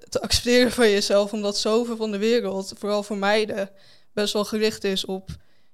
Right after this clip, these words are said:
jongens en jongens leuk vinden. En, ehm,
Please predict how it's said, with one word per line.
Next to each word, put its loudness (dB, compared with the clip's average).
jongens 0
en 0
jongens -2
leuk 0
vinden. 0
En, -4
ehm, -4